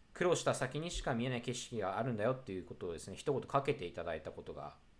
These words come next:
あの、ラボに入る時にあったんですね。で、この時にですね、やっぱり自分、その、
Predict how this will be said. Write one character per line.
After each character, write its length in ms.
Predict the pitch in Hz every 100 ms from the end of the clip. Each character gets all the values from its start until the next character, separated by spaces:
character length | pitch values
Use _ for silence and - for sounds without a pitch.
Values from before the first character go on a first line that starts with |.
| - -
あ 100 | 90
の、 200 | 85 87
ラ 140 | 165
ボ 120 | 165
に 100 | 120
入 220 | - 139 110
る 60 |
時 180 | - -
に 80 | -
あ 80 | -
っ 40 | -
た 80 | -
ん 40 |
で 60 | -
す 120 | 101
ね。 260 | 104 110 - - - - -
で、 80 | 110
こ 140 | 185
の 80 | 208
時 240 | 233 220
に 100 | 117
で 100 | 87
す 100 | -
ね、 120 | 107
や 60 | 95
っ 40 |
ぱ 80 | -
り 60 | 107
自 140 | 117
分、 200 | 143 147
そ 140 | 139 131
の、 400 | 123 123 120